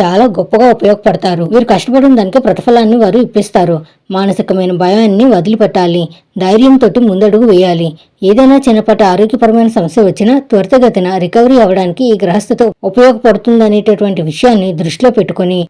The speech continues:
మెడికేషన్‌లోకి వెళ్తూ ఉండాలి. అలాగే ఎక్కువగా ప్రశాంతంగా ఉండడానికి ప్రయత్నం చేయాలి. ధ్యానము, యోగా ఇత్యాది సాధనాలను ఎక్కువగా ఉపయోగిస్తూ ఉండాలి. ఎక్కువ కంగారు పడి ఏ నిర్ణయం తీసుకోకూడదు. ఆలోచన లేకుండా ముందడుగు వేయకూడదు. కంగారు పడకూడదు. ప్రధానంగా కుజుని యొక్క స్థితి,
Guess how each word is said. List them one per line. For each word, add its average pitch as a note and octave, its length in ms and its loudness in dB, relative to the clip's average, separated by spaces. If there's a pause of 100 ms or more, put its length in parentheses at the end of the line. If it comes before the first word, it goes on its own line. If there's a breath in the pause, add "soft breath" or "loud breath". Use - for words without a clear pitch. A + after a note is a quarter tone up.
మెడికేషన్‌లోకి B3 600 0
వెళ్తూ G#3+ 260 2
ఉండాలి. F3 520 -2
అలాగే G#3 340 2
ఎక్కువగా B3+ 380 0
ప్రశాంతంగా A#3+ 580 -2
ఉండడానికి G3 440 -2
ప్రయత్నం F#3+ 520 0
చేయాలి. E3+ 420 -2 (280 loud breath)
ధ్యానము, G#3 540 0
యోగా G3+ 340 2
ఇత్యాది G#3 440 0
సాధనాలను G#3+ 600 0
ఎక్కువగా G#3+ 400 2
ఉపయోగిస్తూ G#3+ 540 0
ఉండాలి. F3 520 -2
ఎక్కువ G3 300 0
కంగారు G#3+ 360 2
పడి G#3+ 200 2
ఏ G3+ 200 2
నిర్ణయం G#3 380 2
తీసుకోకూడదు. G3+ 800 0 (120)
ఆలోచన A#3+ 460 2
లేకుండా F#3+ 380 0
ముందడుగు G#3 460 0
వేయకూడదు. F3+ 760 0
కంగారు G3+ 380 0
పడకూడదు. F3+ 640 0 (320 loud breath)
ప్రధానంగా G3 480 2
కుజుని G#3+ 340 2
యొక్క A#3+ 180 0
స్థితి, G3+ 460 -2